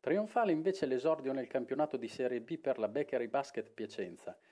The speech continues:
che piega Varese al Pala Becchery con un rotondo cento a ottanta.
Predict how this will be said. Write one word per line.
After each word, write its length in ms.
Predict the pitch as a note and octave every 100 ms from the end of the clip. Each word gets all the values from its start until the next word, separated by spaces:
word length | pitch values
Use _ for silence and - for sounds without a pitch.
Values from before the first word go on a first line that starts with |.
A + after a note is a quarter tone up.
| _
che 140 | - G2+
piega 300 | C3 A#2 G2+
Varese 400 | C3 D3 A2+ G#2
al 80 | F#2+
Pala 260 | A#2+ D3
Becchery 420 | B2+ - - A#2+
con 200 | - B2
un 120 | B2 C3
rotondo 460 | D3 - G#3+ F3
cento 400 | - G3 A3 G#3
a 40 | F#3+
ottanta. 540 | F#3+ F2+ D#2+ -